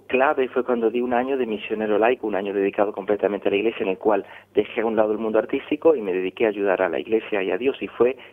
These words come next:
ese momento el, el año más feliz de, de toda mi vida. A pesar de haber hecho tantas cosas increíbles en mi vida, ese año fue el más feliz porque aprendí que la felicidad estaba en buscar el bien de los demás y no el propio. Yo había sido hasta ese punto muy egoísta,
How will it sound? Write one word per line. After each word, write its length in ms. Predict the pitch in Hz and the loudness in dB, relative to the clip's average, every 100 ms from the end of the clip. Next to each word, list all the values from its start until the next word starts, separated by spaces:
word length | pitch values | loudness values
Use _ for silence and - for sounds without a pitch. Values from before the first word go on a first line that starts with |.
| _ | _
ese 260 | - 104 123 | -4 0 0
momento 300 | 117 120 123 | 0 0 0
el, 140 | 104 - | 0 0
el 120 | 101 | 0
año 200 | 110 110 | 0 2
más 200 | 120 131 | 0 0
feliz 220 | 120 113 | -4 -2
de, 220 | 110 98 - | -4 -4 -8
de 100 | 101 | -4
toda 180 | - 127 | 2 2
mi 120 | 117 | 2
vida. 300 | 127 139 90 - - - - | -2 0 -2 -2 -20 -12 -8
A 100 | - | -4
pesar 300 | 113 - 139 | -2 0 2
de 80 | 127 | 4
haber 180 | 117 | 4
hecho 200 | 120 117 | 2 -2
tantas 320 | 110 131 127 - | -2 -2 -4 -4
cosas 340 | 123 120 113 | -6 -6 -8
increíbles 460 | 107 104 113 113 104 | -6 0 0 0 -2
en 100 | 95 | -4
mi 80 | 98 | -2
vida, 280 | 117 151 190 - - - _ _ - | 0 0 0 -12 -20 -20 _ _ -4
ese 280 | 117 123 123 | -2 2 0
año 180 | 123 123 | 0 0
fue 220 | 117 110 - _ _ _ _ _ _ | 2 2 -4 _ _ _ _ _ _
el 120 | 120 | 2
más 160 | 127 135 | 2 2
feliz 280 | 135 123 135 - | 0 2 0 0
porque 580 | 120 - 113 104 80 - _ - | 0 2 4 4 2 -4 _ -4
aprendí 420 | 113 107 117 131 | -2 0 -2 0
que 100 | 127 | 0
la 140 | 113 | -2
felicidad 540 | 107 104 101 120 107 131 | -2 -2 0 2 2 0
estaba 320 | 117 135 127 | 0 0 0
en 80 | 117 | -4
buscar 280 | 107 123 110 | -4 0 0
el 120 | 107 | 2
bien 180 | 147 143 | 0 2
de 60 | |
los 120 | 127 | -2
demás 260 | 117 127 143 - - - - _ | 0 0 -2 -6 -18 -18 -20 _
y 120 | - 120 | -2 2
no 80 | |
el 80 | 127 | 2
propio. 360 | 127 120 110 101 | 2 0 0 0
Yo 260 | 113 120 - | 4 4 2
había 280 | 98 110 - | 0 0 2
sido 160 | 113 | -2
hasta 160 | 104 107 | 0 -4
ese 160 | - 127 | -6 -2
punto 300 | 127 120 110 | -2 -2 -2
muy 160 | 104 | -2
egoísta, 560 | 98 104 123 - 95 | 0 0 0 -2 -6